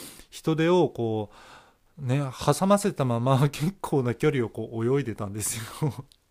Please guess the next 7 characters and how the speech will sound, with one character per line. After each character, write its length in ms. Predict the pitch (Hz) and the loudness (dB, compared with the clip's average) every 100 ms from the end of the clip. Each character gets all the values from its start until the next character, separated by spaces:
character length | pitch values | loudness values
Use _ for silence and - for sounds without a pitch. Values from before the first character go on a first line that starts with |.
| _ _ _ _ _ - - | _ _ _ _ _ -20 -6
<laughs> 440 | 190 220 190 147 | -2 0 -2 -4
で、 100 | - | -4
な 140 | 139 135 | -2 -2
ん 60 | |
か、 180 | 123 120 - 113 - | -2 -4 -4 -10 -6
あ 40 | 107 | -6
の、 260 | 107 110 131 | -4 -6 -6